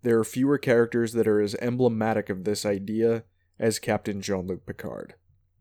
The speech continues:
Patrick Stewart spoke of the fact that there is never any shortage of people who stop him on the street or who speak to him at conventions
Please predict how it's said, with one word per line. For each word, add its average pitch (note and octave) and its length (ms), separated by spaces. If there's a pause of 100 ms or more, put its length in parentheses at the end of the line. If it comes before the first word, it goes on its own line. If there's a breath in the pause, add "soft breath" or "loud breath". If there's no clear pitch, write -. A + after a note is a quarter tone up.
(400)
Patrick F#3+ 360
Stewart C#3 360
spoke - 440
of A2+ 80
the A2 80
fact G#2+ 320
that G#2+ 140
there A2 140
is A2 160
never A#2+ 540
any A#2 300
shortage A2+ 480
of G2+ 100
people A2+ 300
who A2 120
stop - 400
him B2 140
on B2 100
the B2 60
street A2 420
or G#2+ 220
who A2+ 180
speak A2 360
to B2+ 120
him A#2+ 80
at A#2 120
conventions G#2+ 680